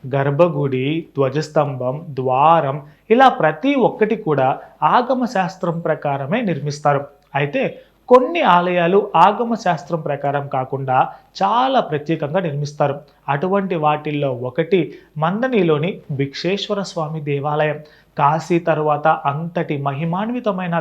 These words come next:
దేవాలయంగా పేరుగాంచింది ఈ ఆలయం. సాధారణంగా శివాలయాలు తూర్పు ముఖంగా నిర్మిస్తారు, కానీ మందనిలోని భిక్షేశ్వర దేవాలయం పశ్చిమ ముఖంగా నిర్మించారు.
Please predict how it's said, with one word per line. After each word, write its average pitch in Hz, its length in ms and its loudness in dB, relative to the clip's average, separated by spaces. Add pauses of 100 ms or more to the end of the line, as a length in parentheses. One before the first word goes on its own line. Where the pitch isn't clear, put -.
(140)
దేవాలయంగా 170 680 -2 (140)
పేరుగాంచింది 151 720 -4 (440)
ఈ 165 40 0 (240)
ఆలయం. 151 280 0 (400)
సాధారణంగా 233 720 2 (380)
శివాలయాలు 247 680 2 (140)
తూర్పు 277 380 -2
ముఖంగా 160 340 -2
నిర్మిస్తారు, 147 560 -2 (340)
కానీ 135 240 0 (460)
మందనిలోని 208 680 0 (140)
భిక్షేశ్వర 196 540 -4 (160)
దేవాలయం 156 440 0 (340)
పశ్చిమ 226 540 -2
ముఖంగా 151 400 -2
నిర్మించారు. 147 540 -2